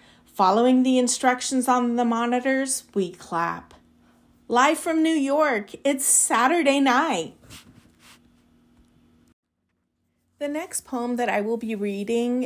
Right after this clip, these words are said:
is The Birdhouse in the Jungle by Diana Coy Wynn. And the reason I chose this one is for her use of structure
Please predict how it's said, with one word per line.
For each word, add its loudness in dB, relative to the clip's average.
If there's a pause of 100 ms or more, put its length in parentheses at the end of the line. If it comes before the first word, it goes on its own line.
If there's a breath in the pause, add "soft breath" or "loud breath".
is 0
The -2
Birdhouse -2
in 0
the 0
Jungle -2 (300 loud breath)
by 2
Diana 0
Coy 0
Wynn. -2 (440 loud breath)
And 2
the 2
reason 0
I -2
chose 0
this 0
one 2
is 2
for -2
her 2
use 0 (100)
of 2
structure 0